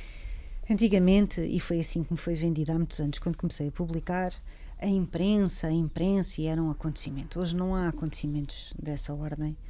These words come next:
Ah, a imprensa não vai aos lançamentos, tem mais que fazer.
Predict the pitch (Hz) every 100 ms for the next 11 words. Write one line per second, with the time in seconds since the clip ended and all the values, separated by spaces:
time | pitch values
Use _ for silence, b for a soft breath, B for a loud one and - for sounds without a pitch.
0 | b b b - 170 160 156 175 165 151
1 | 139 175 160 143 147 151 156 - 160 151
2 | - 160 143 - - 156 151 156 147